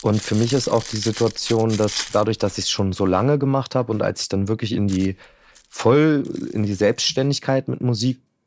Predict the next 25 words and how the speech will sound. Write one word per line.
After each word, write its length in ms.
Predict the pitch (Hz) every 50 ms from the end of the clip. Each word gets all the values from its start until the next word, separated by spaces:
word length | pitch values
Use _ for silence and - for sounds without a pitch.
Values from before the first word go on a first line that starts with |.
| _ _ _ _ _ _ _ _
gegangen 440 | _ 120 113 110 117 113 127 127 123
bin, 240 | 123 123 123 127 120 - - - - - - - -
konnte 240 | _ - 117 117 120
ich 80 | 117 -
schon 160 | - 135 117
auf 120 | 110 113
so 120 | - - 120
einen 120 | 120 120
großen 380 | 107 - 113 120 117 - 123 113
Katalog 600 | - - 104 110 107 104 104 117 143 - - -
zurückgreifen, 720 | - - 113 98 104 101 - - - 107 104 - - 110
dass 220 | 104 104 98 - -
es 100 | - -
alles 320 | - 107 107 113 - -
nicht 180 | 117 107 - -
so 220 | - 113 101 98
war, 280 | 104 107 107 107 107 -
okay, 240 | - - - 117
ich, 220 | 113 98 - - -
ich, 200 | - - - - - - - - - _ _ _ _ _ _ -
d-, 60 | 110 - -
das 220 | - 101 - -
Wachstum 680 | 104 117 139 135 - - - - 131 131 143 151 160 160 - _ _ _ _ _ _ _ _ _ _ _ _ _ _ _ _ _ _ _ _ _ _ _ _ _ _ _ _ _
war, 840 | - - 95 98 101 98 101 107 113 117 120 123 120 117 113 - -
also 300 | - 107 95 113 117 -